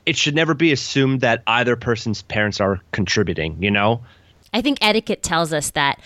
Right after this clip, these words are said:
Speaker 2: oh, the bride's parents pay for the wedding, and that's just not necessarily the case anymore.
Speaker 1: Right.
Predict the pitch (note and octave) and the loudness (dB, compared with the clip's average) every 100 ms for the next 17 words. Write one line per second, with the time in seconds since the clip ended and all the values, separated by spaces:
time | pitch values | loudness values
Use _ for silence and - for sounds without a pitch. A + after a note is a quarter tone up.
0 | - - - G3+ G3+ E3+ F3 D#3+ E3+ D#3 | -20 -20 -4 0 0 -2 -2 0 0 -2
1 | - F3 D#3 - - - D3 - C#3+ C#3 | -2 -2 -2 -4 -6 -4 -4 -2 -4 -2
2 | C3+ A2+ A#2+ - D#3+ D#3+ C#3+ _ _ - | -2 -2 -6 -6 -4 -4 -8 _ _ -6
3 | - F3+ - - G3+ F3 F3 E3 - E3 | 0 0 0 -2 -2 -2 -2 -2 -2 -6
4 | D#3+ - D#3 D3 C#3+ - D3 C#3+ - A#2+ | -6 -4 -2 -2 -4 -6 -6 -4 -6 -8
5 | A#2 A2+ G#2+ D3+ - - - G#2 F#2+ F#2 | -8 -8 -8 -10 -16 -20 -4 2 2 0